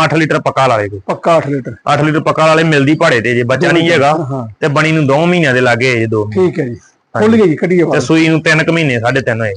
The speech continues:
Speaker 2: ਤਿੰਨ ਮਹੀਨੇ ਦਾ ਟਾਈਮ ਦੋਸਤੋ ਸੂਈ ਨੂੰ ਹੋ ਗਿਆ ਜੀ, ਤੇ
Speaker 1: ਹਾਂਜੀ।
Speaker 2: ਤਕਰੀਬਨ ਦੋ ਮਹੀਨੇ ਦਾ ਟਾਈਮ ਇਹਨੂੰ ਜਿਹੜਾ ਨਵੇਂ ਦੁੱਧ ਨੂੰ ਹੋ ਗਿਆ ਜੀ। ਕਨਫਰਮ ਅਜੇ ਕੋਈ ਨਹੀਂ।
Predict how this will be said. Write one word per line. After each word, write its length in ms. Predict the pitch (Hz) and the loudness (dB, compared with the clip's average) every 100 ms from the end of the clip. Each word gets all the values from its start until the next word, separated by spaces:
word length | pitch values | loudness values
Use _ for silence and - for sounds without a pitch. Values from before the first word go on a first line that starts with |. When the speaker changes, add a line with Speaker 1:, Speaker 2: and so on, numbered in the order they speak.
| - | 0
Speaker 2:
ਤਿੰਨ 240 | 208 220 | 2 4
ਮਹੀਨੇ 240 | 226 220 190 | 4 4 4
ਦਾ 120 | 190 | 2
ਟਾਈਮ 260 | 190 185 | 2 2
ਦੋਸਤੋ 240 | 185 175 185 | 2 2 0
ਸੂਈ 220 | 170 170 | 2 2
ਨੂੰ 120 | 196 | 2
ਹੋ 80 | 190 | 4
ਗਿਆ 160 | 175 180 | 4 2
ਜੀ, 120 | 180 | 0
ਤੇ 100 | 180 | 0
Speaker 1:
ਹਾਂਜੀ। 160 | 196 190 | 0 0
Speaker 2:
ਤਕਰੀਬਨ 500 | 175 180 175 180 185 185 185 | -2 0 0 0 2 2 0
ਦੋ 220 | 151 160 185 | 2 2 2
ਮਹੀਨੇ 240 | 202 180 | 2 2
ਦਾ 80 | 151 | 2
ਟਾਈਮ 260 | 165 160 | 2 2
ਇਹਨੂੰ 220 | 170 180 170 | 2 0 2
ਜਿਹੜਾ 400 | 175 170 170 165 | 4 4 4 2
ਨਵੇਂ 180 | 147 147 | 0 -2
ਦੁੱਧ 180 | 165 185 | 0 0
ਨੂੰ 200 | 175 165 | 0 0
ਹੋ 60 | |
ਗਿਆ 140 | 160 165 | 2 0
ਜੀ। 100 | 165 _ - - _ - - - | -2 _ -20 -20 _ -20 -12 -2
ਕਨਫਰਮ 440 | 202 143 180 208 | 0 2 2 2
ਅਜੇ 140 | 190 190 | 2 2
ਕੋਈ 200 | 170 170 | 2 2
ਨਹੀਂ। 160 | 190 | 0